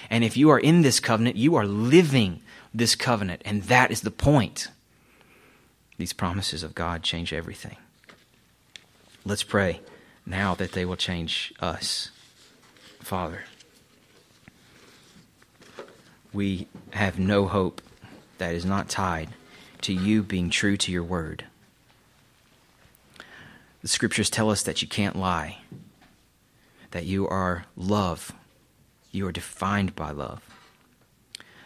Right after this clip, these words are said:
that your power knows no ends. It hung the stars where they are, it numbered them and named them and scattered them to the winds.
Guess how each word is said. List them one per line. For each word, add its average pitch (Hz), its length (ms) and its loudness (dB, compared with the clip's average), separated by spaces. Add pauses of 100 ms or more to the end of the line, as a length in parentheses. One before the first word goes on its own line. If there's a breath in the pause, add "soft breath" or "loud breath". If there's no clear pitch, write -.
(100)
that 90 160 -4
your 90 140 -2
power 107 420 4
knows 101 340 2
no 101 260 2
ends. 87 360 -2
It - 100 -6
hung 107 420 2
the 90 100 -6
stars 101 480 0
where 98 100 0
they 92 100 0
are, 95 160 0
it 82 100 -4
numbered 107 380 0
them 113 200 0
and 82 180 -4
named 110 300 0
them 113 200 -2
and 85 200 -6
scattered 113 560 0
them 107 160 0
to 90 100 -6
the 87 80 -4
winds. 104 420 -4